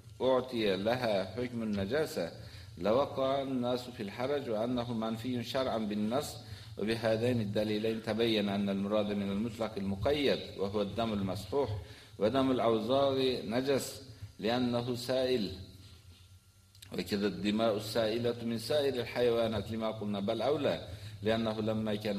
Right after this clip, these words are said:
نجسا من الآدمي المكرم فمن غيره أولى. Xo'p.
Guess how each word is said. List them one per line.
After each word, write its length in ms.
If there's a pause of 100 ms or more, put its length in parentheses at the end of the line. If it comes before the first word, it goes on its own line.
نجسا 340
من 180
الآدمي 540
المكرم 600 (140)
فمن 260
غيره 380
أولى. 280 (2750)
Xo'p. 360